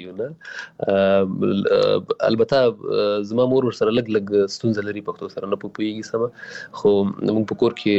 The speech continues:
اه، نور ځوانان او وروڼه په پښتو خبرې کوو، خو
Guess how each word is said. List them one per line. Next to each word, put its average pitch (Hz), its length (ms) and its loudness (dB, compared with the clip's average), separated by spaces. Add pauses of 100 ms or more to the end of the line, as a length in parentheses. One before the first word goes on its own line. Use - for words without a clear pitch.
اه، - 580 0
نور 104 320 2
ځوانان 101 380 2
او 101 80 2
وروڼه 104 320 2 (480)
په 92 300 2
پښتو 120 220 0
خبرې 90 420 -4
کوو، 87 180 -4 (800)
خو 98 160 2